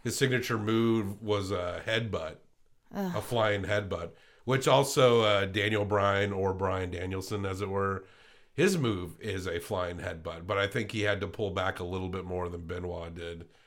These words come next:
Speaker 1: because I think he was showing signs of C T E. And that was why
Speaker 2: Mm.
Speaker 1: he retired at first until he got a doctor's clearance to come back later.
Speaker 2: There is a part where Joey talks about how he wants to not always do death matches. I think he realizes,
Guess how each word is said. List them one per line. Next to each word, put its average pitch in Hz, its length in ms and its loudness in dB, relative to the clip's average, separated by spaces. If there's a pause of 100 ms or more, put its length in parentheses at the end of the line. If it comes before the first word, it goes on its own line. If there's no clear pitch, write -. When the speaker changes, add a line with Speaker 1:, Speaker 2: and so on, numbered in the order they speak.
(280)
Speaker 1:
because 92 400 -6
I 98 100 -6
think 104 240 -6
he 104 300 0
was 92 180 -6
showing 85 320 -6
signs 85 340 -10
of 82 60 -12
C 87 160 -12
T 82 160 -14
E. 82 320 -12 (300)
And 98 80 -4
that 110 80 2
was 113 100 2
why 101 160 4
Speaker 2:
Mm. 85 40 -2
Speaker 1:
he 101 260 -2
retired 95 580 -2
at 80 180 -12
first 131 580 0 (460)
until 98 200 -4
he 92 60 -2
got 90 200 0
a 85 40 -4
doctor's 87 480 -6
clearance 82 340 -10
to 80 80 -14
come 85 200 -12
back 80 220 -10
later. 82 420 -12 (220)
Speaker 2:
There 233 140 4
is 247 120 6
a 269 80 6
part 220 300 8
where 220 160 4
Joey 190 340 4
talks 185 340 4
about 175 220 2
how 180 220 6
he 180 200 -2
wants 170 560 -2
to 170 360 -2
not 170 240 0
always 165 340 -2
do 156 200 -6
death - 280 -4
matches. 139 520 -4
I 226 120 4
think 262 220 4
he 220 180 -2
realizes, 170 920 -2